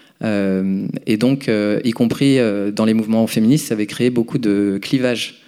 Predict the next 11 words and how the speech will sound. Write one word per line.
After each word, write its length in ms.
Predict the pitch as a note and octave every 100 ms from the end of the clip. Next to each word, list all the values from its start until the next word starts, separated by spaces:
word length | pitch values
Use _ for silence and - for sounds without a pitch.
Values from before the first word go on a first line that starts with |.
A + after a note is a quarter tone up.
| - - _ -
euh, 300 | G2+ G2 G2
où 120 | G#2
beaucoup 280 | G2+ G#2 C3
de, 400 | A#2 G#2 G2+ G2+
de 100 | G2+
personnes, 520 | F#2+ G#2 - B2 B2
euh, 240 | A2 G2 F#2+ - - _ -
euh, 180 | F#2+ F#2+
femmes 400 | - C3+ C3 A#2
qui 120 | - G#2
militaient, 460 | G2+ G#2 A#2 A2